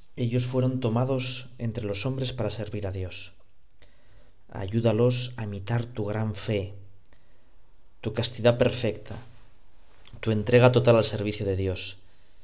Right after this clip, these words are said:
sin mirar las consecuencias, tu humildad, tu trabajo constante, tu pobreza, tu obediencia, todas tus virtudes y tu sí heroico.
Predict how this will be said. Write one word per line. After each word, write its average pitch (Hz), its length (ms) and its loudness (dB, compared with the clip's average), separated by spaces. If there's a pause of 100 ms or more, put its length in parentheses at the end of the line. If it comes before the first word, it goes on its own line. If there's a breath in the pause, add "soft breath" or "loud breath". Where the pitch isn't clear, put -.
(260 soft breath)
sin - 260 -4
mirar 104 220 0
las 107 160 2
consecuencias, 98 960 -4 (720)
tu 104 80 -2
humildad, 98 400 2 (960)
tu 120 100 -6
trabajo 120 400 4
constante, 95 680 -2 (680)
tu - 120 -4
pobreza, 104 600 2 (1200)
tu 104 100 -2
obediencia, 98 760 0 (600)
todas 143 260 4
tus 127 200 2
virtudes 127 760 4 (600 loud breath)
y 117 140 4
tu 117 200 0
sí 120 320 4
heroico. 92 520 -2